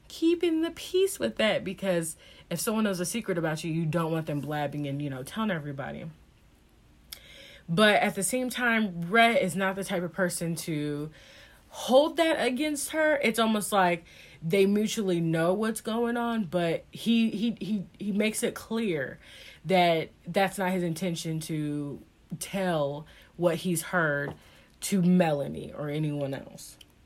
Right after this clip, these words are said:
He kinda plays with her and they have banter together, but that's what it is. It's simply playful. It's not malicious or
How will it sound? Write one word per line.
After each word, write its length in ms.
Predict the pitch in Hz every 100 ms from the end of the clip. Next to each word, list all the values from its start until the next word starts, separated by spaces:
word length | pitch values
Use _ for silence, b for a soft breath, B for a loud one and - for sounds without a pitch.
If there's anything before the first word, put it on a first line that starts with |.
| - - - - _ - - B B -
He 140 | 302
kinda 300 | 302 302 185
plays 500 | - 208 208 233 226
with 200 | 254 254
her 500 | 247 226 208 202 214 B B B B
and 320 | 170 175 170 175
they 120 | 175
have 320 | 180 156 147
banter 440 | 175 185 196 196
together, 720 | 196 202 185 196 185 190 190 185 B B B
but 480 | 156 190 185 175 - _ - - 202 180
that's 300 | 190 208 202
what 160 | 196 175
it 120 | 165
is. 180 | 160 156
It's 160 | 156
simply 340 | 190 170 165 151
playful. 600 | - 190 160 151 147 139
It's 180 | 135 165
not 260 | 147 -
malicious 880 | 151 147 151 151 - 160 147 147 -
or 280 | 143 -